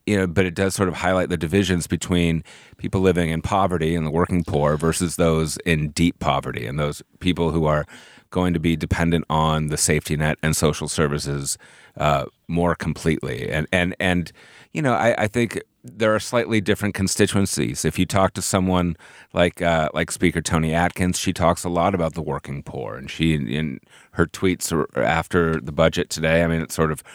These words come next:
her background. She grew up, you know, it's the child of, eh, she grew up, you know, the child of parents who were working poor. Um, whereas someone like Senator Holly Mitchell, you know, her focus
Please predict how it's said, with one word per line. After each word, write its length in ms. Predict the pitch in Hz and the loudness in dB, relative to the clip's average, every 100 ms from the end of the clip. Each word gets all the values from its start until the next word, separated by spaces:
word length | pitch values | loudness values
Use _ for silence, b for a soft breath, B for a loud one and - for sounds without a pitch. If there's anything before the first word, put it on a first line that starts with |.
| B B | B B
her 140 | - 85 | -6 -2
background. 520 | 87 90 87 71 69 | 0 0 -2 -4 -6
She 120 | 73 | -6
grew 240 | 78 80 | -2 2
up, 240 | 80 90 - | 4 2 -2
you 140 | 73 73 | -6 -2
know, 220 | 73 76 | -2 -2
it's 160 | - | -4
the 180 | 76 76 - 95 _ | -6 -6 -10 -20 _
child 500 | - - 78 101 78 | -4 -2 2 0 0
of, 140 | 78 73 | -4 0
eh, 160 | 92 95 | 2 2
she 180 | - 87 | 0 -2
grew 200 | 90 85 | 0 2
up, 140 | 82 - - | 0 -6 -2
you 120 | 87 | 2
know, 160 | 78 73 B B B | 2 2 B B B
the 80 | - | -8
child 300 | - 92 87 | 0 2 2
of 60 | 87 | 0
parents 360 | - 104 92 - | 0 0 0 0
who 100 | 76 | 0
were 140 | 76 | 2
working 400 | 73 76 69 73 | 0 -2 -2 -4
poor. 400 | - 65 52 - B B B B | 0 0 -2 -10 B B B B
Um, 440 | 82 82 78 76 - | 0 2 0 -4 -2
whereas 320 | 90 90 87 | 2 2 0
someone 280 | 92 90 85 | 0 0 2
like 200 | 82 - | 0 0
Senator 320 | 85 80 76 | 0 2 2
Holly 260 | 78 76 | 2 0
Mitchell, 600 | 113 139 - 107 101 98 - 95 | 0 -2 0 0 2 -2 -6 -8
you 160 | - 90 | 0 2
know, 140 | 82 | 2
her 520 | 78 98 107 107 104 - | 0 0 2 2 0 -6
focus 720 | - 92 80 - 73 - - | -2 2 4 4 0 -2 -8